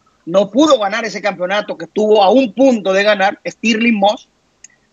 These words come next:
por su caballerosidad. Eh, ganó carreras en diferentes marcas, ganó carreras de rally, ganó carreras en diferentes disciplinas. Fue el primer ganador de un Gran Premio de Fórmula uno con la era de los motores traseros.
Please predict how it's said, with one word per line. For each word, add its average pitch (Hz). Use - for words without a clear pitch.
por 196
su 226
caballerosidad. 185
Eh, 170
ganó 175
carreras 196
en 170
diferentes 160
marcas, 190
ganó 160
carreras 180
de 165
rally, 196
ganó 165
carreras 180
en 170
diferentes 165
disciplinas. 185
Fue 190
el 208
primer 202
ganador 226
de 208
un 226
Gran 214
Premio 220
de 208
Fórmula 185
uno 220
con 190
la 175
era 220
de 185
los 190
motores 196
traseros. 214